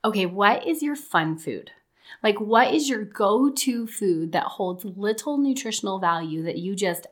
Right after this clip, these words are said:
absolutely love to eat? Like, when it's in the room,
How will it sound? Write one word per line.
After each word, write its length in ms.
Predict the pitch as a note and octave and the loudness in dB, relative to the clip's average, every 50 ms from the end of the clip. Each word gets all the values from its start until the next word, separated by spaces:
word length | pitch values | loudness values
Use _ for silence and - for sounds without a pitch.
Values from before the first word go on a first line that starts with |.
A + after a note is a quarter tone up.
| _ _ | _ _
absolutely 1000 | - E3+ E3+ F3 F3+ F3 - - A3+ A3+ G#3+ G3 F#3+ - - G3 F#3 F#3 F3+ F3+ - - - - _ | 2 4 4 4 4 2 -2 -6 -6 -4 -2 -2 -2 -2 -2 -2 -2 -2 -4 -6 -8 -16 -20 -18 _
love 300 | - F#3+ F3+ E3+ E3 - | -4 -2 0 0 -2 -4
to 80 | - - | -6 -6
eat? 260 | - F3 D#3+ C3+ - | -4 -4 -2 -2 -2
Like, 160 | F3 F3+ F3 | -2 -2 -2
when 140 | G3 G3 F#3 | -2 -2 -2
it's 160 | F#3 F3 - | -2 -4 -4
in 200 | - - G3+ A3+ | -4 -2 0 0
the 120 | B3 C4 B3+ | 0 0 0
room, 460 | B3 G#3 G3 F#3+ F3+ F3 F3 F3 | 0 0 0 0 0 -2 -2 -4